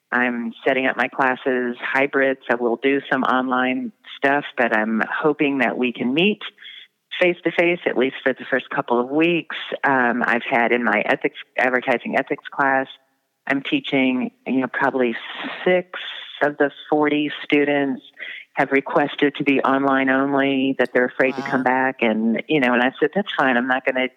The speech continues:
Speaker 1: you know, make you come." So,
Speaker 2: Wow.
Speaker 1: um, but I, you know, I'll just be recording my in-person lectures. I'm not going to make it, like, a truly online experience for them the way I'm trying with,
Speaker 2: Right.
Speaker 1: um, one of my other classes.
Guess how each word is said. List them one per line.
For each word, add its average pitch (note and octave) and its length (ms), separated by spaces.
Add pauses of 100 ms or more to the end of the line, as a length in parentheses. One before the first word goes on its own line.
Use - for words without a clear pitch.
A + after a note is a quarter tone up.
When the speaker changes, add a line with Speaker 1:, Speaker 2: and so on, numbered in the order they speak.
(140)
Speaker 1:
you C#3 100
know, A2 100
make A2+ 280
you G#2+ 80
come." B2+ 340 (140)
So, A#2 380 (400)
Speaker 2:
Wow. B2 180
Speaker 1:
um, B2 340 (200)
but C#3 180
I, B2+ 120 (200)
you D#3+ 100
know, A#2+ 200 (440)
I'll D3+ 180
just D3 200
be C#3 120
recording C3+ 580
my A#2 640
in-person A#2+ 580
lectures. A#2 420
I'm A#2 100
not A2 180
going A2+ 280 (100)
to A2 440
make A2+ 260
it, - 380
like, - 180
a B2 40
truly B2+ 400
online A2+ 500
experience A2+ 580
for A#2+ 120
them A2 260
the G#2+ 60
way G#2+ 140
I'm G#2+ 160
trying A2+ 420 (200)
with, A2 340 (200)
Speaker 2:
Right. G#2+ 140
Speaker 1:
um, - 260 (600)
one A#2 160
of G#2+ 80
my G2+ 120
other G#2+ 220
classes. G#2 680